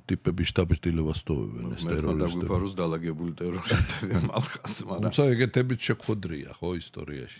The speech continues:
Speaker 1: დალაგებული ტერორისტები,
Speaker 2: ნუ,
Speaker 1: რომლებიც
Speaker 2: დალა-
Speaker 1: ჭკვიანურად მოქმედებენ. ესენი რაღაცა აბდაუბდა ქმედება ჩაიდინეს აბსოლუტურად.
Speaker 2: არა, აბ-, ქმედება
Speaker 1: გაუთვლელი.
Speaker 2: ჩა-,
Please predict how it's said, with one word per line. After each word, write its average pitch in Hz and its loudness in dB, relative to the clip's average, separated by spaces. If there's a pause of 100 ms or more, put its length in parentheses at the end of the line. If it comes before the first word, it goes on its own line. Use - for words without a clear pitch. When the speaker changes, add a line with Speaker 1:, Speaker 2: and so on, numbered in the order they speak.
Speaker 1:
დალაგებული 78 -4
ტერორისტები, 76 -8
Speaker 2:
ნუ, 67 -12
Speaker 1:
რომლებიც 69 -8 (100)
Speaker 2:
დალა- 170 -2
Speaker 1:
ჭკვიანურად 87 4
მოქმედებენ. 76 -2
ესენი 101 2
რაღაცა 98 4 (640)
აბდაუბდა 92 4 (100)
ქმედება 87 2
ჩაიდინეს 76 0
აბსოლუტურად. - -8
Speaker 2:
არა, 90 2 (100)
აბ-, 78 -4
ქმედება 95 2
Speaker 1:
გაუთვლელი. 87 2
Speaker 2:
ჩა-, 90 2